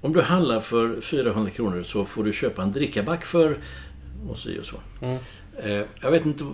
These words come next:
Speaker 1: det har nog försvunnit i takt med att drickabackarna har försvunnit.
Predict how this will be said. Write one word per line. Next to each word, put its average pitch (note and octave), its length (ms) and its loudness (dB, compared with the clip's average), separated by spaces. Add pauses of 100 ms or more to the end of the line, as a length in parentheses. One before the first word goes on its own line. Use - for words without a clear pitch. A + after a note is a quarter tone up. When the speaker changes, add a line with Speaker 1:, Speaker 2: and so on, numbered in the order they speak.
(140)
Speaker 1:
det C3 160 0
har D3 180 0
nog F#3 140 2
försvunnit A#2 440 2
i A2 40 -4
takt - 300 -2
med F2+ 100 -2
att F2+ 100 -12
drickabackarna - 840 -2
har G3 140 4
försvunnit. E3+ 400 -4